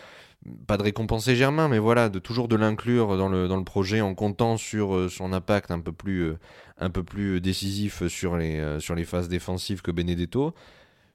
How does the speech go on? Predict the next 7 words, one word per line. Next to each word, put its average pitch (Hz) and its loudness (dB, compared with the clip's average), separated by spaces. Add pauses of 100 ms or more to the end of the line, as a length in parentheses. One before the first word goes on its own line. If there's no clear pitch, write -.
C'est-, - -6
c'était 104 -2
un 123 2
calcul, 104 0
c'était 95 -4
un 107 0
pari. 95 -2